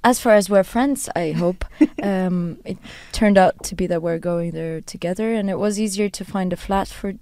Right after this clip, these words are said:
Speaker 1: two of us than finding a room, um, separate room. And yeah, everything was just so smooth. Maybe we were just lucky, because as far as
Speaker 2: Oh,
Speaker 1: we
Speaker 2: I
Speaker 1: got
Speaker 2: believe
Speaker 1: there,
Speaker 2: we were lucky.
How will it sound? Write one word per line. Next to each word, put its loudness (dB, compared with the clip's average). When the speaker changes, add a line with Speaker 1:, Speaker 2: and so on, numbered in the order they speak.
Speaker 1:
two -4
of -4
us -4
than -2
finding -8
a -8
room, -8
um, -12
separate -10
room. -10
And -12
yeah, -6
everything -2
was -2
just -8
so -6
smooth. 0
Maybe -2
we -2
were -2
just -6
lucky, -4
because 2
as 0
far -2
as 2
Speaker 2:
Oh, 2
Speaker 1:
we 4
Speaker 2:
I 4
Speaker 1:
got 6
Speaker 2:
believe 4
Speaker 1:
there, -2
Speaker 2:
we 0
were -2
lucky. -6